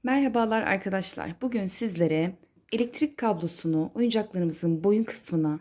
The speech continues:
koyduktan sonra sıkıntı yaşayan arkadaşlar için ne yapmamız gerektiğini,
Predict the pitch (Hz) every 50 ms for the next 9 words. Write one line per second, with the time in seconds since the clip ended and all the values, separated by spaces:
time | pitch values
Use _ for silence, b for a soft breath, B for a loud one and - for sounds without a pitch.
0 | - - - 196 196 196 196 190 - 185 190 202 190 - - 175 160 151 156 151
1 | 156 170 - B B B B B B B B B B - - - 262 233 - -
2 | 226 208 196 - 208 202 208 214 214 - 233 214 208 208 - - - 220 185 160
3 | - - - 170 175 - - - 233 240 240 285 - 196 185 185 190 185 - 170
4 | 165 160 156 - - 156 151 147 208